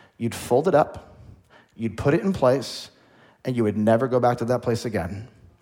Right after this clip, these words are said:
And that was your way of saying, "You were a terrible host. I'm never walking through these doors again." There are few greater offenses in ancient Near Eastern culture than being a bad host.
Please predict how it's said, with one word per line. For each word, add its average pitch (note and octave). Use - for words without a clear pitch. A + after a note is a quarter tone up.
And G#2+
that F3+
was C4+
your B3
way G3
of E3+
saying, G#2
"You D#3
were B3+
a F2+
terrible D#3
host. A2
I'm G#2+
never C#3
walking D3
through C3
these B2
doors G2+
again." F2
There D3+
are C#3+
few A3+
greater G3
offenses C#3+
in B2+
ancient D3
Near D3
Eastern C#3+
culture B2+
than C3+
being A#2
a C3+
bad C#3+
host. -